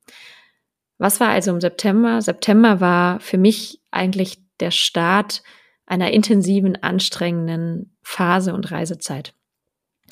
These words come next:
Ich war, ich habe mal nachgezählt, mehr in Hotels unterwegs und mehr außerhalb in Hamburg, als dass ich in Hamburg war, was mir durchaus auch nochmal aufgezeigt hat, wie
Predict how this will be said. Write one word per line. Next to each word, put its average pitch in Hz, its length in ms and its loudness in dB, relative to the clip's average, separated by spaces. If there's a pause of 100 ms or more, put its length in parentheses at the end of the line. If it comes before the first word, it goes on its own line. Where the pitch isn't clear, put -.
Ich - 200 0
war, 214 300 6
ich 202 120 -2
habe 196 160 -6
mal 190 80 0
nachgezählt, 185 760 -2 (840)
mehr 214 200 6
in 220 120 6
Hotels 220 440 2
unterwegs 202 640 -2
und - 380 -8
mehr 196 500 4
außerhalb 196 480 0
in 190 100 -2
Hamburg, 190 520 -2
als 180 300 -6
dass - 180 -6
ich 190 100 -10
in 185 120 -4
Hamburg 226 420 2
war, 202 300 -2 (680)
was 185 640 -2
mir 226 320 6
durchaus 190 640 0
auch - 260 -4
nochmal 190 340 -2
aufgezeigt - 760 -6
hat, 175 240 -8
wie 190 540 0